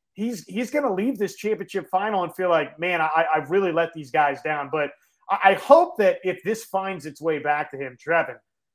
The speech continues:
this team would not have been in that situation without all of your heroics leading up to that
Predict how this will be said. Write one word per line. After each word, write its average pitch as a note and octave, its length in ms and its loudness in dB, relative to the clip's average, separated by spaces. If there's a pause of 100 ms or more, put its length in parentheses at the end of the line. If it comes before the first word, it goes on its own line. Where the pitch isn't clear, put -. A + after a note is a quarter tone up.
(440)
this A#3 280 -2
team C4 260 -6
would G3 200 0
not G#3 260 -4
have E3+ 280 -2
been F#3 160 -4
in E3+ 100 -6
that D3+ 200 -6
situation D#3 720 -8
without D3 400 -2
all F3+ 220 4
of D#3 100 -4
your D#3+ 160 -4
heroics D3 680 -2 (260)
leading D#3+ 380 -6
up D#3 200 0
to D#3+ 100 -4
that C#3 320 -2